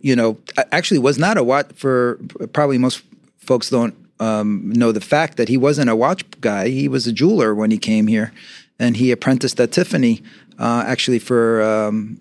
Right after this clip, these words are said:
for about ten years before he went out on his own. And when he went on,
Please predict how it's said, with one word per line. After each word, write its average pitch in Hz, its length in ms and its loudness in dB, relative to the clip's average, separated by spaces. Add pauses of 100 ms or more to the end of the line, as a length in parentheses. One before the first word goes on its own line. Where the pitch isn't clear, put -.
for - 140 -2
about 117 240 0
ten 123 240 2
years 123 380 2
before 120 360 0
he 113 120 0
went 117 200 0
out 117 140 -2
on 110 140 -2
his 107 160 -4
own. 131 360 0
And 123 160 0
when 131 120 2
he 147 40 4
went 165 200 2
on, 135 260 0